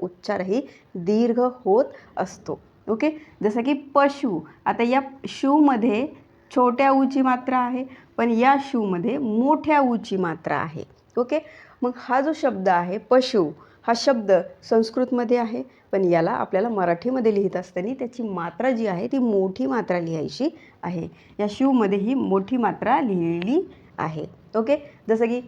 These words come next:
वायू, या वायू, यूमध्ये छोट्या ईची मात्रा आहे, तर या यूमध्ये मोठ्या ईची मात्रा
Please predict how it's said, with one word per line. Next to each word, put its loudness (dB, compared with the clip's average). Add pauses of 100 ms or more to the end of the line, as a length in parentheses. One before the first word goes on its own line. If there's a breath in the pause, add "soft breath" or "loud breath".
(140)
वायू, 2 (280)
या 6
वायू, 2
यूमध्ये 4 (140)
छोट्या 0
ईची 0
मात्रा -2
आहे, 0
तर -6
या 2
यूमध्ये 0
मोठ्या 2
ईची -2
मात्रा 2